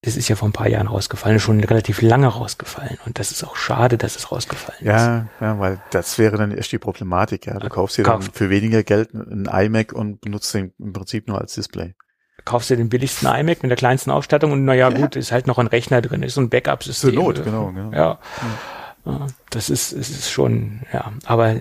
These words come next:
Speaker 1: es ist leider nicht möglich. Auch eine Funktion, die ich mir persönlich sehr stark zurückwünsche.
Speaker 2: Mhm.
Speaker 1: Und wenn Apple clever ist und auf, ich meine, sie haben jetzt so oft auf ihre Nutzer gehört, aber ich glaube, sie hören auch nur in den Bereichen auf, auf die Nutzer, wo sie es selbst für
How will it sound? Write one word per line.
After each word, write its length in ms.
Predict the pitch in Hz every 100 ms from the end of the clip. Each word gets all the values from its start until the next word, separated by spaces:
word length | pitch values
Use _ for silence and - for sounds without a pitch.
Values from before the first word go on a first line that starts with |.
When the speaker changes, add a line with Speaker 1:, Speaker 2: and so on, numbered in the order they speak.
| -
Speaker 1:
es 140 | -
ist 160 | 123 123
leider 300 | 110 110 107
nicht 240 | 101 -
möglich. 400 | 131 - - -
Auch 100 | 170
eine 120 | 170
Funktion, 440 | - 160 - 170 160
die 120 | 160
ich 100 | 147
mir 100 | 151
persönlich 420 | 147 135 147 135
sehr 760 | - - 139 143 147 151 147 - - - - - - - -
stark 480 | - - 120 - -
zurückwünsche. 880 | - 123 - - 113 98 - 120 117 120
Speaker 2:
Mhm. 300 | 110 107 120
Speaker 1:
Und 300 | - 135 - -
wenn 100 | 135
Apple 220 | 117 101
clever 400 | - 107 123 160
ist 240 | 190 190
und 180 | 127 120
auf, 240 | 113 107 123 -
ich 120 | -
meine, 160 | 127 113
sie 120 | 123
haben 80 | 147
jetzt 160 | 147
so 140 | - -
oft 200 | 202 -
auf 120 | 151
ihre 180 | 143 131
Nutzer 300 | 131 135 123
gehört, 400 | 120 123 151 139
aber 160 | 123
ich 80 | 135
glaube, 240 | 147 147
sie 420 | 135 135 139 - 139
hören 180 | 151
auch 80 | 139
nur 220 | 135 143
in 140 | 143 131
den 140 | 131
Bereichen 380 | 123 123 135 143
auf, 320 | - 131 -
auf 300 | 202 - 127
die 140 | - 127
Nutzer, 420 | 131 - 127 120
wo 140 | 127
sie 140 | 120 120
es 100 | -
selbst 320 | 131 - -
für 420 | 127 123 123 120